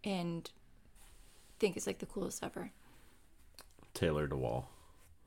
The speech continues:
Speaker 1: So what if, what if Lauren wrote a biography about Taylor? You wouldn't read
Speaker 2: All right,
Speaker 1: that?
Speaker 2: I'd read that one.
Speaker 1: Yeah, okay.
Speaker 2: I'd read one about Clay.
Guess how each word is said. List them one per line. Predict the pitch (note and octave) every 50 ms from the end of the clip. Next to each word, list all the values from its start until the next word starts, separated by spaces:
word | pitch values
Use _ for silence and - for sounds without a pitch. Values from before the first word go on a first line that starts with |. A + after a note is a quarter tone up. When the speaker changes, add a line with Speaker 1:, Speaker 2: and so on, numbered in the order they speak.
| - - - - - - - - - - - - -
Speaker 1:
So | - - G#3+ G3+ G3
what | G3+ G3+
if, | A3 A#3 - - - - - - - - - - - - - - -
what | - G3+ F#3+ G3+
if | G3+ G3 - - - -
Lauren | G3 G#3 G3+ G#3+ G3+ F#3 E3 F3 F#3 G#3 A#3+ - -
wrote | G#3+ G3 F#3 F#3+
a | G3
biography | F3+ G3+ G3 F#3+ F#3 G3 G3 - E3+ F3 - A3 G#3 G#3+
about | - G#3 G3 - G#3+
Taylor? | - - G#3+ - - - - - - - - - - - - - - - -
You | - - -
wouldn't | - - - -
read | -
Speaker 2:
All | - -
right, | B3+ -
Speaker 1:
that? | - F2+
Speaker 2:
I'd | E2
read | D#2+ D2 C2
that | - - -
one. | - A#2+ B2+ - - - -
Speaker 1:
Yeah, | - - - - - -
okay. | - - - - - - - - - - -
Speaker 2:
I'd | D2+ C#2+ C2+
read | D2 C#2
one | C2+ B1+ B1+
about | B1+ C2 A#1+ B1 -
Clay. | - - A#1+